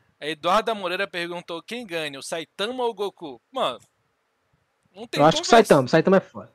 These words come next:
Speaker 1: Porra, o Saitama, velho, pelo amor de Deus.
Speaker 2: Pô, o Saitama não tem condição, cara. É foda, velho.
Speaker 1: Mano, mano.
Speaker 2: Mano, esse anime é bom, hein, velho.
Speaker 1: Mano.
Speaker 2: Puta que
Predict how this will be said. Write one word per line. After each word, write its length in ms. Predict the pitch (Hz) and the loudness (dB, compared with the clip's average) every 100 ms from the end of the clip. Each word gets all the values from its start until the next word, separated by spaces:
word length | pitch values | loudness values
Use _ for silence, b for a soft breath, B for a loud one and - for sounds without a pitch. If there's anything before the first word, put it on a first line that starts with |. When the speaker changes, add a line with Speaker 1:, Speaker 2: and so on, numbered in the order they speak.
| _ | _
Speaker 1:
Porra, 300 | - 381 427 | -6 0 0
o 40 | 392 | 0
Saitama, 800 | 427 466 466 508 539 554 539 508 | 0 0 2 4 6 4 4 4
velho, 160 | 320 | 0
pelo 160 | - 359 | -4 -6
amor 240 | 359 370 | -4 -4
de 100 | 370 - | -6 -2
Deus. 140 | 427 | 4
Speaker 2:
Pô, 120 | 349 | 8
o 60 | 269 | 8
Saitama 540 | - 320 311 339 339 | 10 8 10 8 10
não 120 | 330 330 | 6 6
tem 180 | 339 | 4
condição, 380 | 330 320 302 294 | 4 2 2 0
cara. 180 | 208 196 | 4 2
É 20 | |
foda, 480 | 240 - 254 370 359 | 2 -2 0 0 0
velho. 160 | 359 196 | -2 0
Speaker 1:
Mano, 240 | 175 113 - | 0 -2 -10
mano. 240 | - 151 113 | -6 -6 2
Speaker 2:
Mano, 220 | 190 226 | 6 8
esse 240 | 208 - 185 | 6 4 0
anime 260 | 185 180 | 4 8
é 80 | 202 | 8
bom, 200 | 180 151 | 8 4
hein, 160 | 151 151 | 0 -2
velho. 220 | 123 127 _ _ - | -4 -10 _ _ -8
Speaker 1:
Mano. 140 | 156 | -4
Speaker 2:
Puta 120 | 160 | -2
que 160 | - - | -4 -10